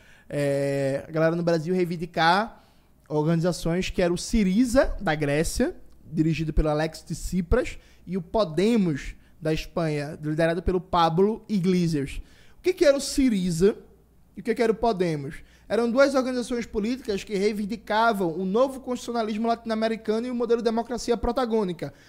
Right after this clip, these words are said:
Quem foi que criou o novo constitucionalismo latino-americano e a democracia protagônica?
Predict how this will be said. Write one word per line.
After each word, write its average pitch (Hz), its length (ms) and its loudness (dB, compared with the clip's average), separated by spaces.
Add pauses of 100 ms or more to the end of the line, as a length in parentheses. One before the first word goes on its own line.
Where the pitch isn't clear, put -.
(140)
Quem 381 140 6
foi 381 160 0
que - 60 -16
criou 285 200 4
o 262 40 4
novo 254 160 0
constitucionalismo 240 480 0
latino-americano 220 680 -2
e - 20 -4
a - 20 -4
democracia 220 440 -4
protagônica? 202 720 -4